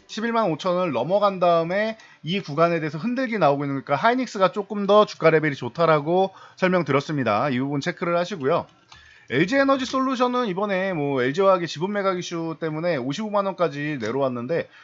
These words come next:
요거 괜찮은 것 같아요, 제가 볼 때는. 네, 기존에도 제가 올해, 작년 연말 올해 초에 이 사십만 원대는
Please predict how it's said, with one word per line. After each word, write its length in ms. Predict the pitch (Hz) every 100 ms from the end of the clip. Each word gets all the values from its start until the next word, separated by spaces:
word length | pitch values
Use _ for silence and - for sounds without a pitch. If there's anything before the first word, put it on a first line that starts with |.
| _
요거 520 | 156 202 262 247 208 -
괜찮은 380 | 180 214 285 311
것 80 | 302
같아요, 300 | 127 - 175
제가 240 | 135 120
볼 140 | 165
때는. 340 | - 131 110 151 - - _
네, 120 | 120
기존에도 720 | 113 180 254 240 175 160 160 127
제가 500 | 123 120 117 113 98 _ _
올해, 440 | 123 165 165 143 113
작년 320 | 131 165 160
연말 300 | 123 160 165
올해 200 | 131 131
초에 480 | 127 156 160 185 185 - -
이 120 | 151
사십만 520 | - 117 135 220 214
원대는 720 | 214 180 170 143 139 139 82